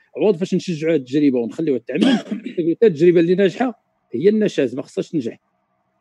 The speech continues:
اسيدي راه كلشي ما هو هذاكش، ما كاينش واحد لا رويلاتي-، واحد، واحد التعامل موضوعي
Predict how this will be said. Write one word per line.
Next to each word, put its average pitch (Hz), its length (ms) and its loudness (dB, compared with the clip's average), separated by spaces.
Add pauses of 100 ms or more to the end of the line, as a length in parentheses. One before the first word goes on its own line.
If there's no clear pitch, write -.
(220)
اسيدي 151 220 -4
راه 143 60 0
كلشي 190 280 -4
ما 160 100 -2
هو 147 160 2
هذاكش، 101 380 -6 (680)
ما 160 80 -6
كاينش 240 260 0
واحد 147 240 -2
لا 160 140 -2
رويلاتي-، 208 440 -2
واحد، 135 520 -2 (400)
واحد - 260 -10
التعامل 185 800 -2
موضوعي 165 680 4